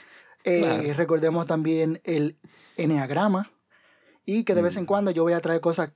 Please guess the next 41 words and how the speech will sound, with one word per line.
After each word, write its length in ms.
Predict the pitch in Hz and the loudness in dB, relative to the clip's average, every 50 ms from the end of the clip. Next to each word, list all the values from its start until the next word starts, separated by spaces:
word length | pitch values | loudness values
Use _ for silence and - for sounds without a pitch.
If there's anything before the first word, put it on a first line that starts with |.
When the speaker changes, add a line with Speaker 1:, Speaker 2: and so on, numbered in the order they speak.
| - | -10
Speaker 1:
inservibles, 600 | - 165 160 143 160 147 143 175 214 196 165 165 151 | -6 -4 -2 -2 0 0 2 2 2 2 0 -2 -4
como 240 | - 151 143 147 143 | -4 -2 0 0 0
lo 140 | 143 143 | 0 -2
de, 120 | 135 139 147 | -2 -2 -2
<laughs> 720 | - - - 190 165 147 143 - - - 143 - - 120 | -2 -2 -2 -2 -2 -2 -2 -4 -6 -8 -10 -8 -6 -2
lo 120 | 180 175 180 | 0 0 0
de 80 | 180 | 0
puntualizar 600 | 147 190 185 175 190 180 170 170 165 - 180 180 | 0 -2 -4 -2 -2 -2 -2 -2 -2 -2 -2 2
lo 140 | 185 190 185 | 2 2 2
de, 320 | 180 185 180 180 175 175 | 2 2 2 2 0 0
lo 160 | 165 165 170 160 | 0 0 0 0
de 300 | 160 156 156 156 151 170 | 0 0 0 -2 -2 -4
<laughs> 160 | 208 - - | -4 -2 -2
el 120 | 202 170 | -2 0
primer 240 | 151 170 175 170 165 | 0 0 0 0 0
podcast, 280 | 147 185 185 - 170 160 | 0 0 0 0 -2 -2
que 80 | 165 151 | -2 -2
yo 80 | 156 | 0
no 80 | 160 160 | 0 0
di 100 | 165 165 | 0 0
mi 80 | 160 | 0
opinión, 300 | 151 147 151 170 208 202 | -2 -2 0 2 2 2
tampoco 280 | - 147 143 147 143 151 | 0 -2 -4 -2 -2 -2
la 80 | 143 143 | 0 0
di 100 | 156 190 | 2 0
hoy. 140 | 202 185 - - - - - - - - - - - _ _ _ _ _ - 123 339 302 | 0 0 -4 -10 -20 -20 -20 -20 -20 -20 -20 -20 -20 _ _ _ _ _ -14 -12 -6 -2
Y 720 | 220 180 185 180 180 180 180 180 175 170 165 165 160 156 | 0 0 2 2 0 0 -2 -2 -2 -2 -2 -2 0 0
Speaker 2:
<laughs> 20 | 160 | 0
Speaker 1:
otra 220 | 165 165 202 202 | 0 0 0 -2
cosita, 500 | 196 190 - 233 233 185 180 160 147 - - | -2 0 0 0 0 2 2 0 0 -2 -2
eh, 400 | 170 156 147 143 139 135 135 131 | -2 0 0 0 0 -2 -4 -6
¿qué 80 | - 151 | -6 -4
fue 100 | - 196 | -2 0
lo? 220 | 208 214 220 220 | 0 2 0 -2
Yo 140 | 190 156 165 | 0 2 2
dije 200 | 190 196 190 190 | 2 4 2 0
tres 140 | - 190 202 | 0 -2 -2
cosas 300 | - 156 139 - 135 123 | -2 -4 -4 -4 -8 -10
hoy: 100 | 123 131 | -10 -10
el 80 | 131 135 | -10 -8
enneagrama, 640 | 131 131 127 127 160 202 226 233 240 240 226 - | -8 -8 -8 -4 0 2 4 4 4 2 0 -4